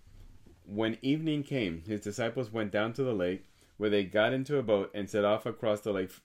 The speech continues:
for Capernaum. By now it was dark, and Jesus had not yet joined them. A strong wind was blowing, and the waters grew rough. When they had rowed about three or four miles, they saw Jesus approaching the boat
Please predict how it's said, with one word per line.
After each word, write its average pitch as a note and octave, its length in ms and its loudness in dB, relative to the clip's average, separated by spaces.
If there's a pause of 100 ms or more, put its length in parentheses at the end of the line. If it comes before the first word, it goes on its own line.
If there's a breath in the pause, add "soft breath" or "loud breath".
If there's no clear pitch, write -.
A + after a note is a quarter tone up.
for F#2+ 160 -8
Capernaum. F#2 720 -4 (560 soft breath)
By G#2+ 120 4
now A2+ 260 4
it A#2 120 0
was G#2 200 0
dark, G2+ 400 2
and G2 120 -4
Jesus A2 300 -6
had G2 160 -4
not F#2+ 200 -4
yet F#2 220 -4
joined G#2+ 300 -4
them. D#2 240 -8 (500)
A G#2 120 -4
strong C3 280 0
wind C#3+ 220 0
was G#2+ 160 0
blowing, A2+ 540 0
and G2 160 -4
the F#2+ 60 -2
waters G2 360 0
grew G2 220 -4
rough. F#2 360 0 (680 soft breath)
When A2 200 -2
they A2+ 140 4
had G2+ 300 0
rowed C#3+ 300 2
about A2+ 360 2
three C3 320 -2
or - 120 -4
four A2+ 280 -2
miles, F2+ 440 -2
they G2+ 180 -2
saw A#2+ 220 0
Jesus C3+ 380 -4
approaching A2+ 480 -4
the G2 80 -4
boat F2+ 340 -2